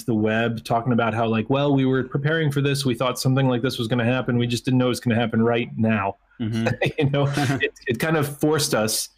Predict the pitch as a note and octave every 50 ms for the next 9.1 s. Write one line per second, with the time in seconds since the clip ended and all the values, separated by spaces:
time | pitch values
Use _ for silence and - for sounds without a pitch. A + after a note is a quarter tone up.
0 | _ _ _ _ _ - - - C#3 B2+ A#2+ A#2 A2+ A2 A2 B2+ B2+ B2+ C3+ A#2
1 | A#2+ A#2+ B2 A#2+ A#2+ A#2 A#2+ B2 B2+ B2 - - B2 A#2 A#2+ A#2 A2+ - - -
2 | - A#2+ A#2 B2 A#2 A2+ A#2 A2 - C#3+ C3+ C3+ A#2+ C3 B2+ A#2+ A#2+ A#2+ - -
3 | B2 B2 E3+ A3+ A3+ A3+ G#3+ G3 F3 D#3 C3+ D#3+ C#3+ C#3+ C#3+ B2 A#2+ B2+ C3+ C3+
4 | C3+ A#2+ A2 A#2+ A2+ A2+ A#2 A#2 A2 A2 A2 A2 A2 A#2 A2+ A2+ - - B2 A#2
5 | B2 B2 A#2 G#2+ - - A2+ A2 A2 A2 A2 A2 A2 A2 A2+ A#2+ B2 A#2+ A#2 A#2+
6 | B2 A#2 A#2 A2 G#2+ A2+ G#2+ G#2 A2 G#2 G2 F#2+ G2 - _ - _ _ _ _
7 | _ - A#2 A2+ A#2+ A2+ A2+ A2 G#2 G#2 G#2 G#2 - - - C3+ B2 A#2+ - -
8 | - - - A#2+ G#2+ - D#3+ D#3+ C3 D3+ D3 C3+ B2 A#2+ A#2 A2+ A2+ A2 G#2+ G#2+
9 | G#2+ G#2